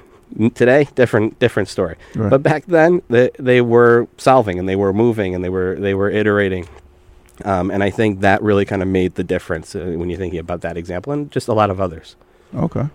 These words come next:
Speaker 2: Uh, I wanna switch modes a little bit, and I wanna talk about this meetup. You have the, the largest product meetup in the world, um, you know, uh, the product grouped. How did you get your meetup? You know, <laughs> uh, you know, you've been doing it for nine years plus.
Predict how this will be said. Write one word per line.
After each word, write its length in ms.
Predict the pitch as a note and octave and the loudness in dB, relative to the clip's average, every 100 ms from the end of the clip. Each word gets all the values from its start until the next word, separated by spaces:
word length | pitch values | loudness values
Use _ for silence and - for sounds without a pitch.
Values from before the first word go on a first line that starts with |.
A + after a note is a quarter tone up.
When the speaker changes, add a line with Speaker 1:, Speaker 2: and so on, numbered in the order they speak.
| - - - - | -16 -20 -20 -6
Speaker 2:
Uh, 240 | - A#2+ E2 | 2 2 4
I 60 | |
wanna 180 | F3 C#3+ | 2 2
switch 260 | - C3+ - | 0 0 2
modes 280 | A2+ G#2+ G2+ | 2 2 2
a 40 | |
little 160 | G2 F#2 | 0 2
bit, 260 | G2+ F#2+ G2+ | 2 2 0
and 140 | G2+ | 2
I 80 | B2+ | 2
wanna 220 | B2 A2 | 2 -2
talk 200 | - G#2 | -2 -4
about 240 | F#2+ G2+ | -2 -4
this 160 | - - | -6 -6
meetup. 320 | G2 F2+ F#2 - - - | -4 -4 -8 -14 -18 -6
You 340 | G#2+ G#2+ F#2 | 0 0 0
have 260 | G#2 G2+ F2 | 0 0 2
the, 100 | G2 | 0
the 300 | F#2+ F2+ G#2 | 0 -2 -2
largest 400 | G2 G2 F#2 F#2+ | 0 -2 -4 -4
product 320 | G2 F#2 F2+ | -2 -2 -2
meetup 300 | G2 F#2 F2+ | -2 -2 -2
in 100 | F#2+ | -2
the 60 | F2+ | -2
world, 420 | F2+ F#2 C#3+ - _ - - - - | -2 -2 -4 -8 _ -20 -20 -8 -2
um, 500 | G2 F#2+ F#2+ F2+ - | 0 0 -2 -4 -4
you 140 | G#2 | -2
know, 280 | F#2 F#2+ C#3+ - _ _ - - _ - | 0 -2 -4 -10 _ _ -20 -20 _ 0
uh, 160 | G#2 | 0
the 120 | F#2+ G2+ | 0 -2
product 360 | A#2 G2 F2+ | 2 2 0
grouped. 380 | - G2+ G#2+ - _ _ _ _ _ _ _ _ _ _ _ - - | -4 -4 -4 -10 _ _ _ _ _ _ _ _ _ _ _ -20 -20
How 260 | - C3 | -6 -2
did 160 | C3+ A#2+ | -2 -2
you 180 | B2+ G#2+ | -4 0
get 320 | A2 - - | 0 0 -2
your 100 | G2+ | -2
meetup? 420 | G2+ G2+ F#2+ - - A#2 A#2 | 0 -2 -4 -8 -6 -4 0
You 100 | G#2 | 2
know, 120 | G2 | 2
<laughs> 360 | - - - - | 0 -2 -8 -10
uh, 60 | - G#2+ | -8 0
you 140 | A2+ | 4
know, 100 | G#2+ | 4
you've 160 | G#2 G2+ | 4 2
been 100 | G#2 | 4
doing 180 | C#3 C#3+ | 6 6
it 40 | |
for 120 | C#3 | 4
nine 300 | A#2 A2+ A2 | 2 2 2
years 340 | G#2 G2 G2+ - | 2 0 -2 -4
plus. 420 | - F#2 - | -6 -4 -6